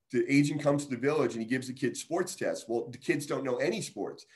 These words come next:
So they have all these weird things. They, I mean, uh, weird. I mean, they're not weird because they're probably based on science, but, you know, they make them, like, step over a broomstick and,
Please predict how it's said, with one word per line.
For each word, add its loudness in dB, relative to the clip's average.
So -10
they 8
have 6
all 10
these 2
weird 2
things. 2
They, 4
I 6
mean, 6
uh, 4
weird. 8
I 2
mean, 2
they're 6
not 4
weird -4
because -4
they're -10
probably 2
based -2
on -4
science, -2
but, -4
you 6
know, 10
they 6
make 4
them, 4
like, 6
step 4
over 6
a 8
broomstick 4
and, -2